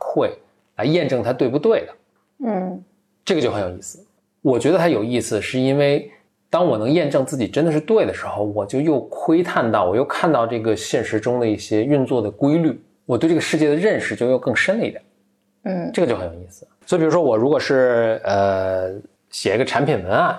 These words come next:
Speaker 1: 我去做 marketing，我写产品文案，那我能很清楚地看到我写成什么样，它的销售量是不一样的，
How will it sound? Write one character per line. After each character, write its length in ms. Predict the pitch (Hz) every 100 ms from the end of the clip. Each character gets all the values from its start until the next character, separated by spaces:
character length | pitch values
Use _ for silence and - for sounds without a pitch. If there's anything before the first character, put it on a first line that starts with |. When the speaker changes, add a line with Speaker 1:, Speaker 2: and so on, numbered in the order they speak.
| - -
Speaker 1:
我 80 |
去 100 | 101
做 160 | 113 110
marketing， 320 | 101 123 117
我 80 | 98
写 120 | 95
产 180 | - 110
品 160 | 120 90
文 160 | 92
案， 160 | 110 143 - _ _ _ _
那 100 | 165
我 80 | 139
能 100 | 117
很 160 | 143 107
清 160 | -
楚 120 | 180 92
地 60 |
看 260 | - - 101
到 160 | 95 -
我 120 | 113
写 200 | 123 92
成 140 | 107
什 140 | 117 98
么 80 | 113
样， 180 | 120 90 - _ _ _ _ _
它 160 | - 117
的 220 | 110 98
销 160 | 131
售 140 | 127 131
量 180 | 127 101
是 80 |
不 100 | 110
一 80 | 113
样 160 | 170 196
的， 60 | -